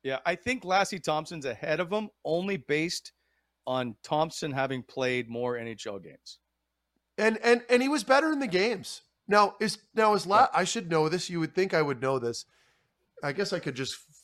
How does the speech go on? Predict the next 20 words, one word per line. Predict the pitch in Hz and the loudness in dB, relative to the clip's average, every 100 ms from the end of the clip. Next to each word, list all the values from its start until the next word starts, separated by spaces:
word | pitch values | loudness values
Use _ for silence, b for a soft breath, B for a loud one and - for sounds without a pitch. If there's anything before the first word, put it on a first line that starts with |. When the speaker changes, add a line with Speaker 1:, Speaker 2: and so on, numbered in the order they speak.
| - | -2
Speaker 2:
frickin' | 165 143 117 | -2 -2 -2
Google | 127 147 123 113 | -2 0 -2 -4
it. | 120 | -6
But | 147 139 | -4 -2
is | 139 | -4
who, | 180 165 | -6 -6
which | 247 247 | -4 -4
one's | 240 277 | -2 0
older? | 180 185 147 - _ | 2 2 0 -8 _
Is | 160 - | -6 -4
La-, | 165 165 | 2 4
is | 190 165 | 4 6
Lassie | 175 214 214 247 | 8 8 6 -2
a | |
little | 226 220 190 | 0 2 2
older | 175 190 | 2 2
than | 175 170 | 0 0
J | 165 165 | -2 -2
B | 160 | -4
D? | 135 143 196 | -6 -6 -8